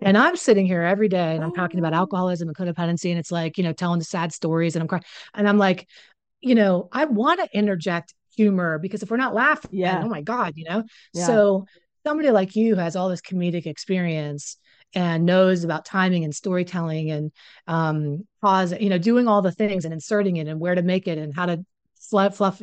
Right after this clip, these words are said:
Speaker 1: you know, suss it out and all that stuff,
Speaker 2: Yeah.
Speaker 1: right? Is so needed for speakers, coaches, and teachers
Speaker 2: Mm.
Speaker 1: who need to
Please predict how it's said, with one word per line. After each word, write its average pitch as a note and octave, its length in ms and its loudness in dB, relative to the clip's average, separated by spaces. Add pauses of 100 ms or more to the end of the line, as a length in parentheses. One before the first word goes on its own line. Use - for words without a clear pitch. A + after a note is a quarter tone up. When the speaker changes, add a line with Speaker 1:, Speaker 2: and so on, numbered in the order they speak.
(140)
Speaker 1:
you A3 80 -6
know, D#3+ 220 -8 (460)
suss - 320 0
it G#3+ 80 2
out G3 240 2
and F3+ 80 -4
all A#3+ 140 2
that C4 180 0
stuff, D#3 300 -8
Speaker 2:
Yeah. F#3 80 -6
Speaker 1:
right? G#3+ 220 0 (840)
Is G#3 200 2
so C#4 220 0
needed F#3 600 4 (160)
for G3+ 100 0
speakers, G3+ 500 2
coaches, F3 400 -2
and D#3 120 -4
teachers - 540 -8 (380)
Speaker 2:
Mm. D3+ 480 -10 (220)
Speaker 1:
who G3 480 6
need A3 240 4
to G3+ 120 -4